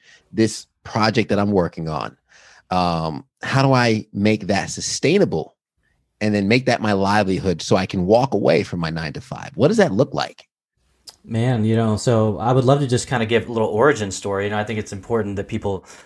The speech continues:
Speaker 2: understand where I came from before they understand how, you know, what I do and what I'm all about, right? So,
Speaker 1: Yeah.
Speaker 2: you know, I gr-, I grew up, you know, my mom, um, was actually born with one lung.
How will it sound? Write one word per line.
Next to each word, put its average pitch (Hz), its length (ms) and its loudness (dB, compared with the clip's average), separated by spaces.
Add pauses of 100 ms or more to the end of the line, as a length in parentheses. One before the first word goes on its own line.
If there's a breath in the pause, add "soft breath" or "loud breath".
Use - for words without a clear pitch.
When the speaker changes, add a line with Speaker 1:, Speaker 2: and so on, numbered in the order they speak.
Speaker 2:
understand 135 560 0
where 120 100 2
I 107 80 4
came 135 320 -2
from 120 220 2
before 113 260 0
they 101 280 0 (220 loud breath)
understand 113 460 -4
how, 104 400 0 (100)
you 120 140 -10
know, 107 80 -4
what 127 220 2
I 117 100 2
do 117 300 2
and 113 100 -4
what 120 100 2
I'm 117 140 2
all 110 140 2
about, 117 320 2
right? 123 260 0
So, 127 160 0
Speaker 1:
Yeah. 156 320 4
Speaker 2:
you 131 80 -10
know, 139 80 2
I 147 100 4
gr-, 139 160 -8
I 147 120 0
grew 151 240 0
up, 139 280 0
you 120 100 -8
know, 117 120 0
my 113 220 0
mom, 117 580 2
um, 104 420 -2
was 110 160 -6
actually 120 280 2
born 113 260 0
with 98 140 -6
one 104 260 0
lung. 117 320 -4